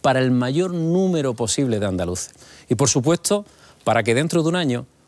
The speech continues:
podamos volver a mirarnos a la cara con la satisfacción del deber cumplido y compartiendo esa felicidad duradera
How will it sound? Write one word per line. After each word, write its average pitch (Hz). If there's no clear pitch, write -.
podamos 147
volver 131
a 127
mirarnos 127
a 180
la 143
cara 95
con 113
la 110
satisfacción 123
del 104
deber 147
cumplido 107
y 175
compartiendo 110
esa 208
felicidad 120
duradera 113